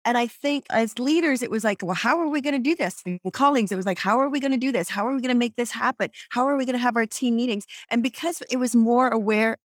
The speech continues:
we were more aware of how we were feeling and the struggles that we had, the anxieties and the fears and the apprehensions, we were able to see that in other people and just check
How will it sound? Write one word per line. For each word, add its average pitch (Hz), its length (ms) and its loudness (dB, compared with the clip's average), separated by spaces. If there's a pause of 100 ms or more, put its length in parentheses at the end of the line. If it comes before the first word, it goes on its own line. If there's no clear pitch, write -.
we 226 260 2
were 220 80 0
more 226 220 2
aware 233 360 2
of 185 200 2 (160)
how 214 180 2
we 233 180 0
were 277 140 0
feeling 269 500 -4
and 190 160 -2
the 190 60 -4
struggles 220 420 -4
that - 140 -4
we 196 100 -2
had, 208 380 -2 (180)
the 180 80 -4
anxieties 190 580 0
and 165 120 -6
the 170 40 -10
fears 208 480 -2
and 165 120 -6
the 170 60 -6
apprehensions, 196 720 -4 (680)
we 233 240 -2
were 247 160 0
able 254 340 -2
to 240 640 0
see - 400 -4
that 226 240 2
in 214 120 0
other 190 200 -2
people 277 400 -4
and 220 200 0
just - 280 -6
check 233 260 -4